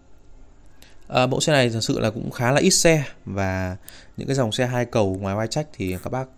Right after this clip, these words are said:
thường sẽ phải đặt để chúng ta chờ xe về một cách sớm nhất nhé. Ờ, nếu như mình muốn tiết kiệm nhất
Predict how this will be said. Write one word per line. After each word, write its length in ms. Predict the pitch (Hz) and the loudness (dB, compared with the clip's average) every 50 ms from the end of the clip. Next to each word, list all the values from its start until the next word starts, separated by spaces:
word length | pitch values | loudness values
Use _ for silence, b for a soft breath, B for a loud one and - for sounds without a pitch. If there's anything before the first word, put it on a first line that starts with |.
| - | -6
thường 280 | - 123 110 98 95 92 | -2 0 0 0 0 -2
sẽ 140 | - - - | -4 -6 -6
phải 200 | - - - - 113 - - - - - - - - - | -6 -8 -12 -14 -14 -18 -20 -20 -20 -20 -20 -20 -14 -8
đặt 180 | - 113 - - - - - - | -6 -6 -6 -6 -8 -14 -10 -10
để 80 | 101 98 | -8 -8
chúng 200 | - 101 95 98 | -6 -6 -6 -6
ta 360 | 107 107 107 104 104 101 101 B B B B B B B B B B - - - - - - - - - - - - - - - - - - | -6 -6 -6 -6 -6 -8 -10 B B B B B B B B B B -20 -20 -20 -20 -20 -20 -20 -20 -20 -20 -20 -20 -20 -20 -20 -20 -16 -8
chờ 200 | - 113 104 95 | -4 -4 -2 -2
xe 180 | - - 117 107 | -2 -4 -6 -4
về 180 | - 104 98 | -2 -2 -2
một 100 | 90 90 - | -2 -4 -6
cách 120 | 120 120 | -6 -6
sớm 240 | - - 104 98 113 | -2 0 0 0 0
nhất 180 | 143 160 160 156 | 0 -2 -2 -2
nhé. 80 | 156 151 - - - B B B B B B B B B - - - - | -4 -6 -6 -10 -18 B B B B B B B B B -20 -20 -20 -10
Ờ, 340 | - 110 110 107 104 104 - - - - - - b b b b b b b b b b b b - - - - - - - - - | -6 -2 -2 0 0 -2 -4 -6 -10 -18 -20 -20 b b b b b b b b b b b b -20 -20 -20 -20 -20 -20 -20 -6 0
nếu 320 | 123 127 131 135 143 175 | 2 4 6 6 6 4
như 140 | 185 185 165 | 2 0 0
mình 320 | 151 135 127 120 110 107 107 | 0 0 0 0 0 0 0
muốn 120 | 107 120 | 0 0
tiết 200 | - - 160 - | 0 -2 0 2
kiệm 120 | 156 - 156 | 0 2 2
nhất 160 | 165 202 208 | 2 2 2